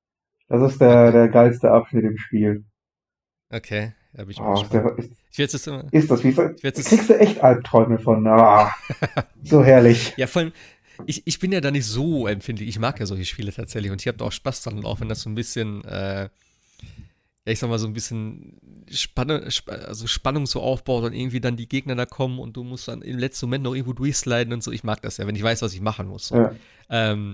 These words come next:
Speaker 2: aber ich spiel's halt auch mit meiner Freundin und ich sag dann immer zwischendurch, „Komm, spiel, spiel du doch mal ein bisschen.“ So, ne? „Nee, hm,
Speaker 1: <laughs>
Speaker 2: ich weiß ja nicht.“ Und, „Ja, mach doch einfach, lauf doch einfach mal da lang“ und so. Aber wir haben jetzt gesagt, wir spielen das jetzt jeden Abend,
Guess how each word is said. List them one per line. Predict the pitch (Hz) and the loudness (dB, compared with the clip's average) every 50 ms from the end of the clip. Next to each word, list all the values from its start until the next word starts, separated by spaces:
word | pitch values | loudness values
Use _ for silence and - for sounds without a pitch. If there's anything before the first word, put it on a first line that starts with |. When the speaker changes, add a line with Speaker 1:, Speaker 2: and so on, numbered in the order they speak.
| - _ | -14 _
Speaker 2:
aber | 110 110 | -10 -10
ich | 110 - | -10 -10
spiel's | - 123 - | -10 -10 -8
halt | 127 110 | -8 -6
auch | 117 104 | -6 -6
mit | 113 104 | -8 -6
meiner | 110 110 107 104 | -6 -6 -6 -6
Freundin | - - 120 123 131 135 139 139 135 - _ _ - | -8 -8 -8 -6 -6 -6 -8 -10 -12 -14 _ _ -14
und | 113 107 | -12 -10
ich | 107 - | -10 -8
sag | 120 113 | -8 -8
dann | - 113 | -8 -8
immer | 110 110 107 | -10 -10 -10
zwischendurch, | - 117 107 - 120 - | -12 -12 -14 -14 -14 -14
„Komm, | - 202 - | -14 -14 -14
spiel, | - - - - 190 190 | -14 -16 -16 -16 -16 -16
spiel | - - - 208 | -16 -14 -12 -8
du | 240 226 | -6 -4
doch | 175 135 | -4 -4
mal | 107 101 | -4 -6
ein | 98 | -8
bisschen.“ | 95 95 - - 98 | -8 -12 -14 -14 -14
So, | 98 101 | -14 -14
ne? | 101 117 127 135 143 156 | -12 -12 -12 -12 -12 -12
„Nee, | 165 165 170 170 175 170 | -10 -10 -10 -10 -10 -10
hm, | 165 165 175 180 185 185 185 170 _ _ _ _ _ - | -10 -10 -10 -10 -10 -12 -12 -14 _ _ _ _ _ -2
Speaker 1:
<laughs> | 170 165 160 - 156 143 | -2 -2 0 0 -4 -4
Speaker 2:
ich | 147 - | -4 -4
weiß | 147 156 175 - - | -4 -4 -4 -4 -4
ja | 175 165 | -6 -6
nicht.“ | 160 151 147 | -6 -6 -8
Und, | 113 110 | -10 -12
„Ja, | 113 104 90 | -12 -12 -12
mach | 87 92 107 101 - | -14 -14 -14 -14 -12
doch | - 101 | -8 -8
einfach, | 98 92 - | -8 -6 -4
lauf | 107 110 110 - | -4 -4 -4 -4
doch | - 107 | -4 -4
einfach | 107 104 101 | -4 -4 -4
mal | 98 98 | -4 -4
da | 104 | -4
lang“ | 104 101 104 110 104 - | -4 -4 -4 -6 -8 -10
und | 104 98 - | -12 -14 -12
so. | - 104 95 - _ _ _ _ _ _ - - _ - | -14 -14 -16 -16 _ _ _ _ _ _ -20 -20 _ -4
Aber | 120 117 117 117 | -2 0 0 0
wir | 117 120 123 | 0 0 0
haben | 127 | -2
jetzt | 123 - - | -2 -4 -6
gesagt, | - 120 120 - - | -6 -6 -6 -6 -8
wir | 110 | -12
spielen | - - 123 | -12 -10 -10
das | 117 107 | -10 -8
jetzt | - 117 - - | -8 -10 -10 -8
jeden | 117 117 107 113 | -8 -8 -6 -6
Abend, | 113 110 113 110 104 - - _ | -8 -8 -8 -8 -12 -16 -20 _